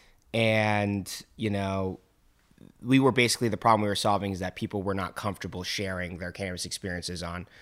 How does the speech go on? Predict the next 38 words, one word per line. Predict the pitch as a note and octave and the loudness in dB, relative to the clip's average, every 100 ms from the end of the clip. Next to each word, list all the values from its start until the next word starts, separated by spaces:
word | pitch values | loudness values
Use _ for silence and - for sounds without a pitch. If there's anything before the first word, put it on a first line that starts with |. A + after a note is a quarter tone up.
| - - - | -20 -20 -10
on | G2+ F#2+ | -6 -4
Instagram | G#2+ B2 G2+ G2 | -2 -2 -2 -4
and | F#2 | -2
Facebook, | - D3 - G#2+ G2+ | 4 4 4 -2 -2
because | - A2 | -4 -4
at | G#2 | -4
the | G2 | -4
time | - A2 G2+ F#2+ | -4 -2 0 -4
it | - | -6
was, | F#2+ - - | -6 -8 -8
you | G#2 | -10
know, | F2+ | -10
cannabis | - G#2 F#2+ F2+ | -8 -6 -6 -8
was | E2+ - | -8 -8
still | - F2+ | -8 -8
very | F#2+ F#2 F2+ | -8 -8 -6
stigmatized. | - B2 - F2 - D#2+ - - - - - | -4 -4 -4 -10 -10 -10 -12 -14 -20 -20 -2
Uh, | G#2 A#2 | 2 2
it's, | - - | 2 0
it's | C#3+ E3+ | 0 10
hard | F#3 | 10
to | E3+ | 12
remember | C3+ A#2+ E3 E3+ A#2 | 6 8 8 8 4
this, | G#2+ | 2
but | - G#2+ - | -2 -6 -2
just | F#3+ - | -4 2
over | C#3 C3+ | 2 4
the | A#2+ | 2
last | A2+ A2 G2+ - - - - - - _ | 2 2 0 -4 -10 -16 -20 -20 -20 _
five | - - A#2 G#2 | -2 8 8 8
years, | B2+ A#2+ F2 - - - | 6 6 4 -2 -4 -6
um, | - G#2+ F#2+ F#2 F2+ | -2 0 0 0 -2
the | |
stigma | - - D3+ G2+ F2+ | -2 4 4 4 -4
has | F#2 F2 F2 - | -4 -6 -6 -10
changed | - - A2 E2+ C#2+ - - | -6 -2 -2 -2 -6 -10 -6
just | - G#2+ - - - | -2 0 -2 -8 -6
dramatically. | G#2 F#2+ G2+ G2+ - - - - | -4 0 2 0 -2 -12 -16 -16